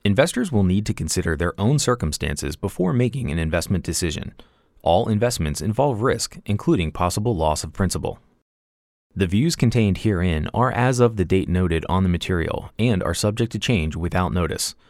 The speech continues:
These views may differ from those of other T. Rowe Price Group companies and or associates. This information is not intended to reflect a current or past recommendation, investment advice of any kind,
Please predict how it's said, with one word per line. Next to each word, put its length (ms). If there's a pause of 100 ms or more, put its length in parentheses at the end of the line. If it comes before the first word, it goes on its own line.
(420)
These 220
views 340
may 160
differ 320
from 220
those 260
of 180
other 220
T. 180
Rowe 180
Price 300
Group 300
companies 560
and 240
or 240
associates. 640 (500)
This 240
information 580
is 160
not 240
intended 460
to 140
reflect 360
a 60
current 420
or 200
past 380
recommendation, 720 (300)
investment 500
advice 380
of 200
any 200
kind, 440